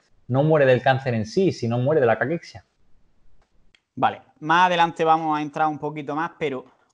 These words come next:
Speaker 2: por, ya has mencionado un poquito por qué se produce la caquexia y me gustaría que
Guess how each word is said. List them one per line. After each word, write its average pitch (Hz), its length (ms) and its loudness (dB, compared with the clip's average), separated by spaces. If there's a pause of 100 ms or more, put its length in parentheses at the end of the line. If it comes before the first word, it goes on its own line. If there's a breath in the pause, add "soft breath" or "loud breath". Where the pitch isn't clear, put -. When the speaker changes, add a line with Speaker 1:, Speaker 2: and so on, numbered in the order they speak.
(160)
Speaker 2:
por, 151 480 -6
ya 170 320 2
has 175 60 0
mencionado 165 460 -4
un 165 80 -10
poquito 160 480 -4
por 147 340 -2
qué 165 220 -2
se 147 180 -6
produce 151 500 -6
la 139 140 0
caquexia 180 640 -4 (440 loud breath)
y 156 220 2
me 143 120 2
gustaría 156 460 0
que 160 440 -4